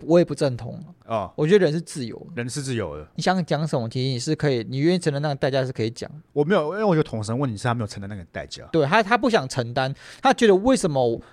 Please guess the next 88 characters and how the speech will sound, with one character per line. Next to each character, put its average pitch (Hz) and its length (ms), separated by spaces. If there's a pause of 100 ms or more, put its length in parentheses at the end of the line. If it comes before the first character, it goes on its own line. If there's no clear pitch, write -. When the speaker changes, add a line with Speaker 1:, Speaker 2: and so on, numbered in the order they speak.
(320)
Speaker 1:
他 226 140
会 247 80
觉 196 80
得 175 60
你 143 60
是 143 60
在 151 80
抹 143 200
黑 113 180
我？ 120 260
Speaker 2:
对。 131 260
Speaker 1:
他 214 160
会 233 60
觉 202 120
得 175 40
他 190 100
讲 165 140
话 143 60
是 156 80
正 160 180
当 143 160
性 151 100
是 147 80
强 151 140
的。 208 40
Speaker 2:
他 226 60
没 233 60
有 165 80
去 190 140
理 165 120
解 151 140
到 135 140
他 160 180
确 160 300
实 117 400
对 143 120
这 135 140
个 143 60
议 151 100
题 - 140
了 113 240
解 107 180
不 98 100
够 123 140
深 120 260
入， 120 140
因 110 180
此 127 120
讲 87 220
错 92 200
话。 90 140
Speaker 1:
对。 185 60
而 - 20
且 196 60
他， 214 100
所 - 200
以 202 40
他 208 100
只 151 140
是 - 20
想 143 240
讲， 135 80
他 160 80
甚 220 140
至 208 60
不 208 120
了 151 240
解， 147 80
他 165 80
就 180 100
只 165 140
是 127 120
在 165 100
做 156 160
情 131 180
绪 131 80
性 139 100
的 127 60
发 110 300
言。 113 120
Speaker 2:
对。 143 160
像 262 240
我 139 200
们 104 180
呢， 143 140
不 160 180
一 147 40
样。 - 140